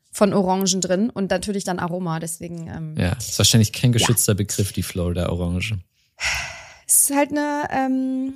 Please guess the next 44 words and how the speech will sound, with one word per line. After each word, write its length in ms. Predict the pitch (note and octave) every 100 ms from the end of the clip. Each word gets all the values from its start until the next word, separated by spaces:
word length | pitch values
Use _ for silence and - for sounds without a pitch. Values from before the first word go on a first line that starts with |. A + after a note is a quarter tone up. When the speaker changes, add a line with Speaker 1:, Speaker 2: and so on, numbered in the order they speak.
| -
Speaker 1:
Sorte. 480 | G3 F3+ D3+ - A#2
Speaker 2:
Ja, 140 | E2+ -
okay. 260 | G#2 A#2 D#2 G#2 - - _ _ _ -
Spannend. 440 | - G2+ F2+ F#2
Ich 120 | -
bin, 180 | G#2+ G2+
bin 180 | - G#2+
sehr 160 | A2+
gespannt. 460 | A#2+ - A#2+ F2 - -
Das 120 | - B2
erinnert 180 | C#3 D3+
mich 100 | C3
vielleicht 220 | - C#3+
so 80 | C#3
ein 40 |
bisschen 280 | A#2+ - F3+
an 100 | D3+
die 120 | D3
Vanille-Geschichte, 720 | D3 D3+ F3 G2 F#2 F#2+ - G#2
oder? 140 | B2+
Das 240 | G#2 G#2
ist 140 | G#2+ -
so, 320 | G#2 G2+ G2
ähm, 280 | - G2 G2
Speaker 1:
Mm, 120 | G#3+ F4+ A4 - -
Speaker 2:
naja. 300 | D#3 D#3+ D3+
Speaker 1:
ich 120 | D#4
möchte 240 | D4+ D4
noch 100 | D4
nicht 160 | C#4+ C#4+
zu 80 | -
Speaker 2:
Okay, 120 | B3+
Speaker 1:
viel 80 | A3+
Speaker 2:
na 60 | F#3+
Speaker 1:
verraten. 260 | F3 E4+ B3+
Speaker 2:
gut. 120 | - _ -
Na 80 | F3+
Speaker 1:
Ich 100 | E3+
Speaker 2:
gut. 60 | A#3+
Speaker 1:
möchte 400 | C#4+ D4 C4 -
vor 220 | - -
allen 200 | C4+ B3+
Dingen 180 | F3+ E3+
jetzt 300 | E3+ -